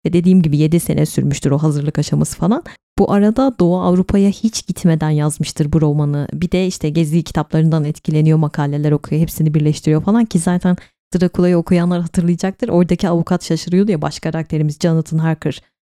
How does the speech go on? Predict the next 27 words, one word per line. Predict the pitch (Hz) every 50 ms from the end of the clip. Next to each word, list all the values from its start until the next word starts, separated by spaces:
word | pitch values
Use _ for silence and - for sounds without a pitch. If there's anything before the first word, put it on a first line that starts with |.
| _ _ _ _ -
Diyordu | 185 185 185 190 226
ya | 226
işte | 190 165 - -
İngiltere'ye | 175 170 175 180 190 175 - 185 180 180 185
hiç | 175 170 - 196
gitmemiş | - 190 - 175 175 185 208 -
ama | 190 170 151
o | 160 -
kadar | - 190 170 170 165 165
iyi | 160 160 165 165 160
biliyor | 165 170 170 175 175 170
ki. | 165 - - 165 226 277 - _ _ _ _ _
E, | -
yazar | 160 156 165 185 175 165 196 185 196 180
da | 180
aynen | 156 160 165 160 160 156 156
öyle. | 151 151 151 202 277 359 - _ _ _ _ _ _ _
Dracula | - 175 190 214 208 - - 285 247 254 311 381 320 226
Rumence'de | 190 196 196 196 208 240 262 262 - - - - - 330 349
şeytan | - - - 185 175 - - - 208 208 202 190 165
demek | 170 156 147 143 147 - -
arkadaşlar. | - 160 156 - 160 151 151 151 - - 147 151 160
Daha | 175 190 214 202
doğrusu | 185 170 165 170 - - 226
yazar | 190 165 165 165 170 156 - 165 170 226 - - -
Bram | 151 151 156 160
Stoker | - - - 156 - - 233